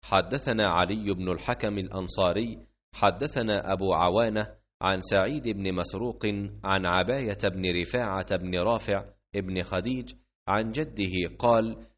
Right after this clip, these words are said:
"كنا مع النبي صلى الله عليه وسلم بذي الحليفة، فأصاب الناس جوع، فأصابوا إبلا وغنما." قال: "وكان النبي صلى الله عليه وسلم في أخريات القوم،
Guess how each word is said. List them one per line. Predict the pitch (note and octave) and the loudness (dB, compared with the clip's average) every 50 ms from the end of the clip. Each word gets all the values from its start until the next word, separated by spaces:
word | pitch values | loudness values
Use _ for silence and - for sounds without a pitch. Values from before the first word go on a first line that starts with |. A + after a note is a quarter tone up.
| _ _ _ - | _ _ _ -4
"كنا | E3+ F#3 E3+ C#3 B2 A#2 G#2+ G2+ | -4 -2 -2 -2 0 2 2 2
مع | G2 F#2+ F#2 F2 F2+ | 2 2 4 4 2
النبي | F#2 F#2 F2+ F2 F2 F2 A#2 B2 A#2 G#2+ G2 | 2 2 0 0 0 -2 -4 -4 -4 -4 -4
صلى | - - G2 F#2+ F#2 F#2 | -4 -4 -4 0 0 0
الله | F2+ D#2 D2+ F#2+ G2+ G#2 G2+ G2+ G2+ F#2+ | 0 0 2 2 2 2 2 0 0 2
عليه | F2+ F#2 F#2+ F2+ F2+ F2 F2 F2+ F#2+ | 4 4 4 2 0 -2 -2 -2 -2
وسلم | F2+ F2+ F2 - - C#3 C#3 B2 A2+ G#2 G2+ G2 F#2+ | 0 0 0 -2 -4 -6 -4 -4 -4 -2 -2 -2 -2
بذي | F2+ F#2+ F#2 F2+ F#2 | -2 -2 -2 -2 -2
الحليفة، | F2 - - - F#2 F#2 A2+ C3 A#2+ - - A2 A2 - - _ _ _ _ _ _ - | -4 -4 -4 -4 -2 0 0 -2 -2 -2 -4 -4 -4 -6 -12 _ _ _ _ _ _ 2
فأصاب | G#2 F#2+ E2+ F#2 F2+ - - C3 C#3+ C3+ A2+ G#2+ | 2 4 6 4 2 2 2 2 0 2 2 2
الناس | G#2 G2+ F#2+ F2+ F#2 G#2 A2 G#2 - A2 | 2 2 2 0 0 -2 -2 0 -2 -2
جوع، | G#2 G#2+ D3+ D3+ G2+ E2+ F2+ F#2 E2+ E2 D#2 - - _ _ _ _ - | -2 0 -2 -2 -2 0 -2 -2 -2 -4 -8 -12 -14 _ _ _ _ -2
فأصابوا | G2+ F#2 - F#2 F#2 - - D3 D#3 D3 B2 A#2+ A#2+ A2+ A2 G#2 - | 0 0 0 0 -2 -2 -2 -2 -2 0 0 0 0 0 0 0 -2
إبلا | D3 F3+ D3+ A2+ G#2+ G2 F#2+ F#2 F2+ F2+ F#2 | -4 -4 -2 0 2 2 2 2 2 0 2
وغنما." | G2 G#2 A#2 C#3+ D3 A#2+ F#2+ F2+ F2+ F2 E2 D2 - - - _ | 2 2 2 0 -2 -2 -2 -2 -2 -2 -4 -6 -10 -14 -18 _
قال: | - C#3 B2+ G#2+ F#2+ F#2+ F#2 F#2 E2 - - - _ _ _ _ _ - | 0 2 2 4 4 4 2 2 2 -2 -6 -14 _ _ _ _ _ 2
"وكان | F#2+ F2+ E2 - - A#2 A#2 A2+ | 2 2 2 2 2 2 2 2
النبي | G#2+ G2 G2 G2+ G#2 A2 C3+ D3+ C#3+ C3 A#2 | 0 0 0 0 0 -2 -2 -4 -4 -6 -4
صلى | - - A2 G#2+ G#2 G2 | -2 -2 -2 2 2 2
الله | F2+ E2+ E2+ F#2+ G#2+ A2 G#2 G#2 G2 | 2 4 2 2 2 2 2 2 4
عليه | F2+ F2+ F#2 F2+ F#2 F#2 E2+ F2+ F#2 | 6 6 4 4 2 0 -2 -2 0
وسلم | F2+ F2+ F2 - - C#3 C#3 B2 A2+ A2 G#2 G2+ F#2+ | 0 0 0 -2 -4 -4 -2 -2 -2 -2 -2 -2 -4
في | - - G2+ F#2+ - | -2 -4 -6 -4 -4
أخريات | F#2+ G2 - - G2+ F#2 F2+ F#2 G#2+ A2 - - | -4 -4 -2 0 0 0 2 2 2 0 0 -2
القوم، | G#2 G2+ G2+ - D3+ C#3+ A#2 F#2 E2+ C#2+ - - | -6 -6 -4 -2 -2 0 0 -2 -4 -8 -12 -14